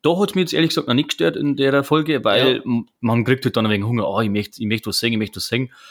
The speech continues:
Speaker 1: Ja, okay, das ist zwar alles gut aufgebaut, wie sie es machen, ähm, wie ich auch gern sag, macht hungrig auf mehr, ähm, aber war da noch verkraftbar. Und jetzt gute Überleitung zu Folge fünf, würde ich sagen, oder? Dann gehen wir da gleich weiter, weil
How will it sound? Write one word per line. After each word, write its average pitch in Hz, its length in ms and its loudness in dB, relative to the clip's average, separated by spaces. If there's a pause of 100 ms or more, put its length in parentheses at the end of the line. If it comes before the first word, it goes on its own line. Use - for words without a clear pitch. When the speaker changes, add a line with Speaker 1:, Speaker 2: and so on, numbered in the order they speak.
(320)
Speaker 1:
Ja, 107 140 2
okay, 110 460 0
das 104 160 -4
ist 123 200 -4
zwar 110 300 2
alles 123 300 -2 (180)
gut 127 180 2
aufgebaut, 147 380 -2
wie 151 100 0
sie 135 100 -4
es 120 80 -6
machen, 131 400 0 (140)
ähm, 107 400 -6 (580)
wie 110 100 -8
ich 101 80 -2
auch 107 80 -2
gern 110 160 -6
sag, 107 180 -4
macht 101 240 -6
hungrig 113 240 0
auf 95 100 0
mehr, 120 240 -2 (680)
ähm, 110 360 0
aber 110 280 2
war 113 100 2
da 120 160 2
noch 127 140 2
verkraftbar. 104 560 -2
Und 95 240 -6
jetzt - 280 -14 (600)
gute 123 160 4
Überleitung 135 440 0
zu 123 500 -6
Folge 123 220 -2
fünf, 131 260 0
würde 101 200 0
ich 90 80 -4
sagen, 101 180 -8
oder? 120 360 -6
Dann 113 300 -8 (800)
gehen 113 140 -2
wir 110 60 0
da 113 100 2
gleich 120 160 0
weiter, 123 300 0
weil 120 360 -2